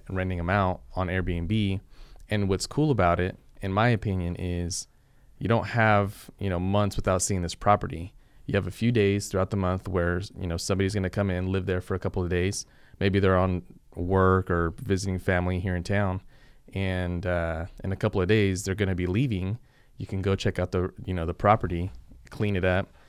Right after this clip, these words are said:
make sure it's still in livable condition, make sure nothing's broken, things like that.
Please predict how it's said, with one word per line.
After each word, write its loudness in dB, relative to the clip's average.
make -4
sure 0
it's -2
still 2
in 0
livable 0
condition, -2
make -2
sure -4
nothing's -4
broken, 0
things -4
like -4
that. 0